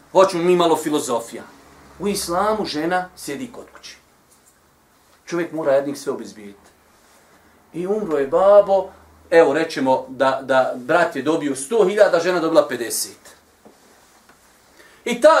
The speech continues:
žena dobila pedeset hiljada i ode svom čovjeku. Čovjek joj sve mora obezbijeti.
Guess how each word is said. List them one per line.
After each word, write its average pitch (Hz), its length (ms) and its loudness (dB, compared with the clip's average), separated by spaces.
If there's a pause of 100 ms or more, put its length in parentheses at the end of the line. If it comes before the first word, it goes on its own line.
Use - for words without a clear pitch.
žena 277 200 6
dobila 254 320 6
pedeset 226 300 4
hiljada 247 280 2
i 240 60 2
ode 247 200 6
svom 233 280 -2
čovjeku. 180 380 2 (260)
Čovjek 269 500 6
joj 185 100 6
sve 254 280 6
mora 196 280 6
obezbijeti. 117 640 -2